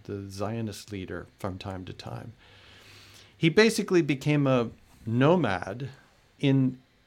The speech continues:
January of nineteen thirty-four, so less than a year after he resigned. He was on his way to Switzerland for some rest and <laughs> relaxation when his heart failed, uh,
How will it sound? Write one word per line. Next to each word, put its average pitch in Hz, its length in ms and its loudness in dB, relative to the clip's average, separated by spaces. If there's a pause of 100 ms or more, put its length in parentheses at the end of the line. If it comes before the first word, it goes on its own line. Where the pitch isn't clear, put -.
(380)
January 156 520 4
of 135 60 4
nineteen 135 360 2
thirty-four, 127 880 -2
so 127 140 -2
less 135 300 0
than 135 200 -2
a - 20 -2
year 117 600 -2
after 113 420 -6
he 110 120 -4
resigned. 107 680 -4
He 120 100 -4
was 110 180 -2
on 120 280 -2
his 110 220 -4
way 107 220 -6
to 104 100 -10
Switzerland 110 720 -6
for 107 140 -6
some 101 300 -8
rest 104 340 -8
and 107 120 -6
<laughs> 113 160 -4
relaxation 104 840 -6 (840)
when 110 500 0 (100)
his 107 180 -6
heart - 240 -4
failed, 135 400 -4 (260)
uh, 101 260 -6